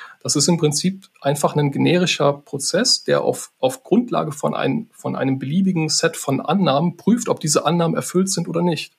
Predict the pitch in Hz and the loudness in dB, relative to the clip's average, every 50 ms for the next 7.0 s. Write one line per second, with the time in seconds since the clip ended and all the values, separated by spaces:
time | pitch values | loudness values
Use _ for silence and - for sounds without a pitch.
0 | _ _ - - - - - - _ _ _ _ _ _ _ _ _ _ - 139 | _ _ -20 -20 -20 -20 -20 -20 _ _ _ _ _ _ _ _ _ _ -2 0
1 | 135 143 151 147 - - - 131 135 135 139 139 135 135 - - _ _ - 160 | 2 2 2 0 0 0 2 2 2 4 4 2 2 0 -2 -8 _ _ -2 0
2 | 151 156 147 - - 127 143 208 220 - - - - _ - - 131 131 - 131 | 0 0 0 0 -2 0 2 2 2 2 0 -4 -6 _ -2 -2 0 0 0 -2
3 | 139 160 135 - - 123 143 139 131 135 135 131 - - 151 151 - - 143 123 | -2 -2 0 0 2 2 4 4 2 2 0 -4 -2 -2 -4 -2 0 -2 -2 0
4 | 123 120 120 123 143 190 - - - _ _ _ _ - - - - 143 147 156 | 0 0 2 2 0 0 -2 -6 -10 _ _ _ _ -10 -4 0 2 2 2 2
5 | 160 - - 139 - - - 160 156 156 156 156 147 139 - - - - 185 208 | 0 0 -2 -2 -2 -2 -2 0 0 2 2 2 0 -2 -4 -4 -4 0 2 4
6 | 208 175 147 135 127 117 117 113 - - 117 117 113 110 - - - 127 131 131 | 4 4 4 2 2 0 0 -2 -4 -4 -4 -4 -4 -4 -4 -8 -10 -10 -10 -10